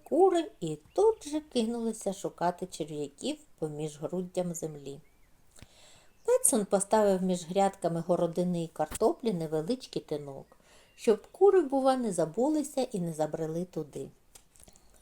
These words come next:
Фіндус допоміг прогнати курей, які не вміли дотримуватись обіцянки. Йому неабияк подобалося пильнувати порядок.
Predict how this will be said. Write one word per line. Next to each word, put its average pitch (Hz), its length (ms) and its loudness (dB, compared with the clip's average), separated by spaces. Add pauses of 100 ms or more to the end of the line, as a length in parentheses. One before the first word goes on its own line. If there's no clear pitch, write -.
(160)
Фіндус 302 560 0
допоміг 269 480 2
прогнати 202 520 -2
курей, 196 520 0
які 180 300 -4
не 170 200 -2
вміли 175 300 -4
дотримуватись 170 800 -4
обіцянки. 165 720 -6 (460)
Йому 180 320 2
неабияк 208 1040 2
подобалося 160 720 0
пильнувати 160 800 -6
порядок. - 640 -12